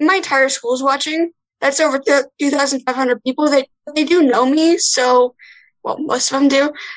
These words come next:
So I'm like, 'If I don't make it, then it's fine.'" And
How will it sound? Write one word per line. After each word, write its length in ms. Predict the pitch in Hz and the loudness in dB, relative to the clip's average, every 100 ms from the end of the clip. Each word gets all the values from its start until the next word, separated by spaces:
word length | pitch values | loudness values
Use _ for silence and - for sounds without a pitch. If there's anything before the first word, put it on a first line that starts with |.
| - | -4
So 140 | 262 | -2
I'm 80 | 262 | 0
like, 160 | 262 262 | 0 -2
'If 100 | 311 | -2
I 80 | |
don't 160 | 381 330 | 0 0
make 200 | 330 277 | -2 0
it, 180 | 254 - | -2 0
then 340 | 240 226 226 233 _ _ _ _ 262 | 0 0 -4 -16 _ _ _ _ -6
it's 140 | 254 | -4
fine.'" 300 | 240 160 - - - - - - | -2 -4 -8 -18 -20 -20 -20 -4
And 480 | 269 285 262 254 | 0 2 2 0